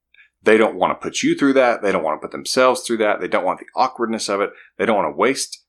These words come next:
your time or their time. They don't want to have to go through this again. And so they want to be sure. And so that will sometimes result in a delay. So a lot of times people will say, "I don't understand.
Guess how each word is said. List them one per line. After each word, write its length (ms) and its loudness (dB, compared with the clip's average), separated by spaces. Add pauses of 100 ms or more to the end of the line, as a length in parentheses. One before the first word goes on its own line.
(120)
your 240 0
time 300 0
or 80 -2
their 180 -2
time. 320 -2 (340)
They 240 0
don't 220 0
want 160 0
to 60 -2
have 140 -8
to 60 -14
go 180 -4
through 160 -16
this 200 -10
again. 220 -16
And 120 -12
so 120 -2
they 100 0
want 220 -2
to 20 -12
be 120 -10
sure. 340 2
And 100 -4
so 240 0 (220)
that 260 4
will 80 -2
sometimes 580 0
result 480 -4
in 120 -12
a 60 -10
delay. 420 -10 (200)
So 180 0
a 20 2
lot 240 4
of 60 -2
times 280 -4
people 300 -12
will 80 -14
say, 140 -8
"I 100 -4
don't 160 -4
understand. 640 -6